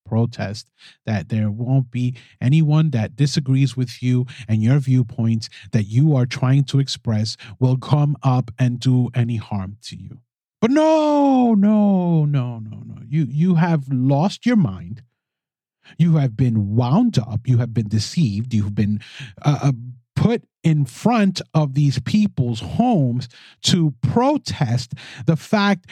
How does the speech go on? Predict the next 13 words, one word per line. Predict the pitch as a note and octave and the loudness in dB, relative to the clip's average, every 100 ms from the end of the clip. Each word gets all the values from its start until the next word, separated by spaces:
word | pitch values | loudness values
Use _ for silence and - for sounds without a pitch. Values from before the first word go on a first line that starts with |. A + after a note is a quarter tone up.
| D3 | -8
that | - F3 | -4 -2
you | C3+ F#3 C#4+ | 0 2 2
disagree | A3+ A3+ F#3+ D3 B3 B3+ G3 F#3 - D#3 | 0 -2 -2 0 2 4 2 0 -8 -4
with | E3+ G#3 | 0 0
something | - C#4+ D4 C#4 G#3 F#3+ F#3 D3+ | 0 0 0 0 0 0 -2 -2
that | A3+ | 2
is | A3+ G#3 | 2 2
a | G#3 G3+ | 2 2
non-issue. | G3+ A#3 B3 B3 A#3+ A#3+ - A#3+ A3 - A#3 G#3+ E3+ A2+ _ _ _ _ _ _ _ _ _ _ _ _ _ _ _ _ _ _ _ _ _ _ | 4 4 4 2 2 0 0 2 2 0 0 2 2 -2 _ _ _ _ _ _ _ _ _ _ _ _ _ _ _ _ _ _ _ _ _ _
It's | - | -2
a | A#3+ | 0
non-issue. | D4 D#4 D4 - A2 - _ _ _ _ _ _ _ | 2 2 0 -2 -6 -8 _ _ _ _ _ _ _
Uh, | - | -20